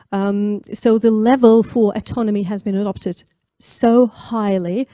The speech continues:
that it's unlikely that in the following fifty to hundred years we will see that technology to exist.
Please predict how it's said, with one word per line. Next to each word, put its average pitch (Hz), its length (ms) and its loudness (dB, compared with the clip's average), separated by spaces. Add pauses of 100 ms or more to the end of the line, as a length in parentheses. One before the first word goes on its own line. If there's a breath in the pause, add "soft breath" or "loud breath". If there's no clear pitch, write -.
(260 soft breath)
that 202 240 -4
it's - 180 -8
unlikely 202 560 -4
that 196 200 -8
in 214 120 -6
the 196 80 -6
following 190 480 -8
fifty 196 640 -10
to 226 120 -6
hundred 208 440 -6
years 202 340 -4
we 196 80 -2
will 185 160 -6
see 190 320 -4
that 180 140 -6
technology 185 480 -8
to - 120 -14
exist. 190 460 -10